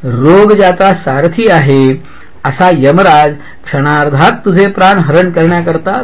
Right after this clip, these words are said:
तुझ्या शरीरावर दांडगाईने प्रहार करून त्याचे तुकडे तुकडे करील. एवढ्याकरता मोठे तपाचरण करण्यास लाग. मनुष्य देहामध्ये दृग्गोचर होणारे कामादी लांडगे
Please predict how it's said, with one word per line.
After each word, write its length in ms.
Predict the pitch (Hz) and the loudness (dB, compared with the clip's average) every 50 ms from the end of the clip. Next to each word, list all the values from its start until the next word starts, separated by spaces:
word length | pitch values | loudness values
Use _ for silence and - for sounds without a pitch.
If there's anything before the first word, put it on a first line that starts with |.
| - - | -6 -6
तुझ्या 260 | 147 131 131 165 175 185 | -4 -2 0 2 2 0
शरीरावर 680 | 170 - 156 143 147 160 165 165 160 165 165 180 196 190 | 0 -2 -2 -2 0 2 2 2 2 0 0 0 -2 -4
दांडगाईने 840 | 160 131 117 120 123 127 123 131 135 156 165 165 165 170 175 190 - | -4 -4 -2 -2 0 0 0 0 0 0 0 0 0 0 -2 -4 -6
प्रहार 440 | - - - 113 107 113 165 175 175 | -8 -8 -10 -6 -2 0 0 0 0
करून 380 | 165 160 165 175 202 214 247 240 - - - - - - - - - - | 0 0 2 2 2 0 0 -4 -8 -14 -18 -20 -20 -20 -20 -20 -6 -2
त्याचे 280 | 160 160 165 165 208 208 | -2 -2 0 0 0 0
तुकडे 420 | 208 - 123 110 - 147 180 202 | 0 -4 -8 -8 -2 0 0 0
तुकडे 320 | 208 202 170 175 208 247 254 | 0 -2 -2 0 0 0 0
करील. 260 | 202 180 120 101 87 - - - - - - - - - - - - - - - | 0 -2 -4 -4 -8 -14 -16 -20 -20 -20 -20 -20 -20 -20 -20 -20 -20 -20 -16 -10
एवढ्याकरता 800 | 120 117 123 151 180 202 196 190 185 180 170 180 175 170 170 170 196 - - - - - - - | -6 -4 0 2 2 2 2 2 0 0 2 2 2 2 2 0 -2 -6 -14 -20 -20 -14 -8 -4
मोठे 440 | 123 131 135 139 135 143 175 208 196 | -2 0 0 0 0 0 0 0 0
तपाचरण 680 | 190 185 170 165 180 170 170 165 180 175 180 190 185 | 0 0 0 0 0 0 0 2 2 2 2 0 0
करण्यास 480 | 170 190 180 180 185 190 185 170 - | 0 0 0 0 -2 -2 -4 -4 -4
लाग. 180 | 185 127 101 92 - - - - - - - - - - - - - | -4 -4 -4 -6 -10 -16 -20 -20 -20 -20 -20 -20 -20 -20 -20 -16 -12
मनुष्य 420 | 101 104 131 180 190 196 - 202 180 | -6 -2 0 0 0 0 -2 0 0
देहामध्ये 720 | 180 180 180 180 185 180 185 175 170 165 165 175 180 190 | 2 2 4 4 2 2 0 -2 -4 -2 0 0 2 0
दृग्गोचर 720 | 180 143 131 131 123 135 139 165 170 170 170 170 202 208 | 0 0 -2 -2 -2 -2 0 2 2 2 2 0 -2 -2
होणारे 500 | 190 143 139 143 151 156 156 160 170 180 | -2 -2 -2 -2 0 0 0 0 0 -2
कामादी 680 | 185 170 - - 131 131 139 156 160 165 165 170 - 214 | -2 -4 -6 -6 -4 -4 -2 -2 -2 -2 -2 -2 -2 -2
लांडगे 460 | 160 131 127 127 123 117 120 120 120 | -2 -2 -2 -2 -2 -2 -2 -2 -2